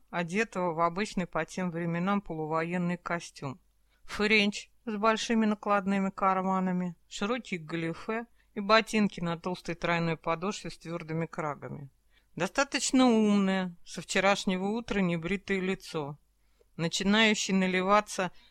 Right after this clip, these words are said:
всеми цветами спектра кровоподтёк от переносицы до угла рта. Верёвку с запястья у него явно сняли только что, и он шевелил пальцами и массировал затёкшие кисти.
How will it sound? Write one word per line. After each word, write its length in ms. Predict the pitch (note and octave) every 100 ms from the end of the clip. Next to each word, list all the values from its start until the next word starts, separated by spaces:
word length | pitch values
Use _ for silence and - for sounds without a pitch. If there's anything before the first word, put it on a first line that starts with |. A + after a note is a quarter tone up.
| -
всеми 340 | - G#3 G3
цветами 580 | E3+ - F3+ - F#3 E3
спектра 520 | F#3 - - - F3+
кровоподтёк 1000 | E3 F3 E3+ F3 F#3+ F#3 - - D3+ - _ _
от 180 | - D3
переносицы 720 | - E3 E3+ F#3+ G#3+ - -
до 140 | C#3+ D3+
угла 320 | D3 D#3 E3
рта. 380 | D#3+ - C3+ - _ _ _ _ _ _ _ _
Верёвку 460 | D#3+ G3 B3 - -
с 60 | F#3
запястья 600 | G3 - F#3 F#3 - E3+
у 40 |
него 220 | E3+ E3+
явно 360 | F3 G3 A#3+ G3
сняли 380 | - F#3 G3+ G3
только 440 | - F3+ C#3+ -
что, 320 | - - C3 - _ -
и 120 | D#3+
он 160 | E3+ F3
шевелил 500 | - F3 F3+ E3 E3+
пальцами 580 | G3 A3+ A3 - F3
и 20 | D#3
массировал 680 | D#3+ D#3+ - G3 G3 E3
затёкшие 600 | D3 D3+ - D#3 - E3 D#3
кисти. 560 | - C3+ - - B2